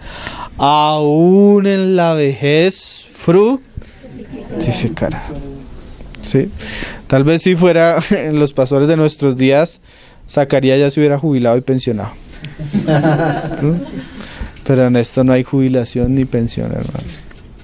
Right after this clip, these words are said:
"Estarán vigorosos y verdes". ¿Para qué?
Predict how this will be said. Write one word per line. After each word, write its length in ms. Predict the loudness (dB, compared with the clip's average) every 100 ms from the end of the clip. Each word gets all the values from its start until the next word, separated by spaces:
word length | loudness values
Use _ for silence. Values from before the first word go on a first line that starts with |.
| -20 -20 -18 -18 -18 -18 -18 -18 -2
"Estarán 1000 | 2 2 0 0 2 2 2 2 0 2
vigorosos 1120 | 2 4 4 4 2 0 -2 -4 -4 -8 -16 -18 -20 _ -20 -6 0
y 80 |
verdes". 680 | 2 2 0 -6 -16 -18 -18 -16 -16 -14 -16 -18 -18 -16 -16 -16 -16 -16 -6
¿Para 260 | 0 0 0
qué? 340 | 0 0 0